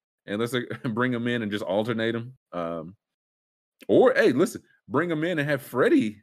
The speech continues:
have Freddie play some D H. Like, "Thanks for the memories, old man. Uh, let the, let young Matt play the field. You just D H for us, old man."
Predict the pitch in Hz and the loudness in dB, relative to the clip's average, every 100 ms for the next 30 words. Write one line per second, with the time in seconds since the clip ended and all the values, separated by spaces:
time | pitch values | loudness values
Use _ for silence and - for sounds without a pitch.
0 | - 151 - 156 226 311 175 135 131 117 | -4 -4 -2 0 2 2 2 0 0 -4
1 | 120 123 92 85 - 104 156 156 - 151 | 0 0 0 -4 -8 -6 -4 -4 -4 -4
2 | 143 233 247 135 117 110 110 107 117 190 | -2 -4 -2 -2 0 -2 -2 -4 -4 -6
3 | _ _ _ _ - 120 110 104 101 - | _ _ _ _ -4 2 4 4 2 2
4 | 135 143 127 127 143 - 117 139 147 131 | 0 2 -4 0 0 0 -2 0 0 0
5 | 165 196 - 143 123 - 165 180 110 123 | 0 -2 -2 0 -2 -4 -2 0 0 -2
6 | - 139 156 131 131 147 180 214 127 95 | -10 -6 -4 -4 -2 0 0 -4 -6 -4
7 | 90 92 87 90 90 104 | -4 -6 -8 -8 -10 -10